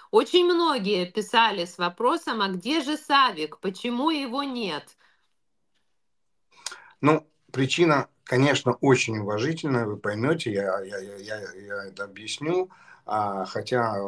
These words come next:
Speaker 2: не, мы с Лесей не могли это объяснить всем нашим зрителям одновременно, потому что это было бы очень сложно. Но дело в том, что как раз в тот момент, когда мы должны были выходить в эфир,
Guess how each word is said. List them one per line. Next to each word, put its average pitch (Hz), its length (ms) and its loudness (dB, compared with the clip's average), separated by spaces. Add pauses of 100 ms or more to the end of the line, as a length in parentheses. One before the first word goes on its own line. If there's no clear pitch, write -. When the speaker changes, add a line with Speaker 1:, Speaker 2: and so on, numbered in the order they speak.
(100)
Speaker 2:
не, 110 640 -6
мы 113 220 -4
с - 100 -6
Лесей 107 320 -4
не 110 140 -4
могли 113 320 -4
это 101 180 -6
объяснить 98 560 -10
всем 98 320 -8
нашим 95 500 -8
зрителям 95 800 -14
одновременно, 98 720 -10
потому 95 360 -10
что - 120 -14
это - 160 -20
было 113 200 -4
бы 98 100 -14
очень 95 240 -6
сложно. 139 520 -2 (500)
Но 120 420 2
дело 123 400 -2
в - 80 -10
том, 185 240 6
что 123 460 4
как - 240 -2
раз 143 260 6
в - 60 -18
тот 127 220 2
момент, 117 360 -2
когда 101 240 -6
мы 110 160 -4
должны 104 320 -4
были 98 240 -10
выходить 98 560 -16
в 110 60 -20
эфир, 185 400 -4